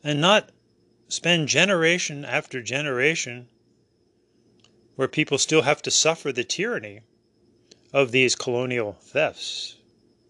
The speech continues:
In other words, especially today, all Hindus need to stand up. And some are doing it. They're finally standing up against caste and swastika, things that should never have been carried over into Hinduism to begin with.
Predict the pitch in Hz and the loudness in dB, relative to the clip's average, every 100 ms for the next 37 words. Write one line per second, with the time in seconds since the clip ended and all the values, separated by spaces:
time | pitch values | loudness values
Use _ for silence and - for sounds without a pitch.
0 | _ _ _ _ _ _ _ _ _ _ | _ _ _ _ _ _ _ _ _ _
1 | _ _ _ _ - 113 151 131 127 120 | _ _ _ _ -4 2 6 6 4 0
2 | - - - - - 139 - 127 127 123 | -2 -4 -6 -8 -2 0 0 -2 0 2
3 | 156 127 123 120 131 120 120 123 104 - | 4 4 2 0 -2 -4 -4 -4 -4 -6
4 | 123 127 135 156 - _ _ _ _ _ | -4 0 2 2 -4 _ _ _ _ _
5 | - 156 190 262 254 180 156 117 143 123 | -16 -4 0 2 4 4 4 2 -4 -12
6 | 120 143 147 143 127 123 _ _ - - | -12 -4 -4 0 -2 -4 _ _ -20 -20
7 | - - 147 135 120 120 135 - _ 131 | -10 -2 2 2 2 -2 -4 -6 _ -6
8 | 127 120 - - 120 123 127 - 117 101 | -4 -4 -6 -2 -2 -2 -4 -8 -10 -14
9 | 92 - 120 123 - 123 160 226 262 226 | -12 -2 0 -2 -4 -6 -4 0 2 2
10 | 208 - - 208 240 262 180 190 151 175 | 0 2 0 2 0 0 4 2 4 0
11 | 160 143 _ _ _ _ - _ - 190 | 0 -4 _ _ _ _ -20 _ -2 2
12 | 175 156 156 143 143 127 120 156 143 131 | 4 6 4 4 0 -2 -4 -2 -2 -4
13 | 120 139 - 107 156 240 247 - - | -4 -4 -4 -6 -2 0 -2 -8 -14